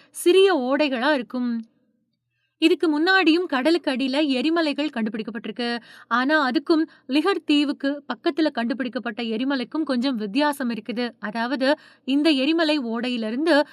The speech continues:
சூடான திரவம் ஒரு பக்கமும், இன்னொரு பக்கம் குளிர்ச்சியான மீத்தேன் வாயும் வெளியேறுது.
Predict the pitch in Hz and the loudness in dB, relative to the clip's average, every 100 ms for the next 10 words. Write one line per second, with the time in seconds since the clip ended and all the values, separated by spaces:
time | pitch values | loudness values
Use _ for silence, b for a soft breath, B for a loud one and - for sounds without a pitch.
0 | B - - 320 320 320 403 269 262 262 | B -4 2 6 6 6 4 2 0 0
1 | 262 220 233 196 - 254 285 262 b b | -4 -6 -8 -8 -6 -4 -2 -6 b b
2 | 302 392 427 320 302 320 294 285 349 - | 2 4 2 2 0 -2 0 2 2 2
3 | 320 302 302 302 269 311 302 269 233 220 | -2 0 0 -2 -2 -2 -2 -2 -2 -2
4 | 233 302 285 226 247 240 226 254 247 | -2 -4 -4 -4 -2 -4 -4 -4 -4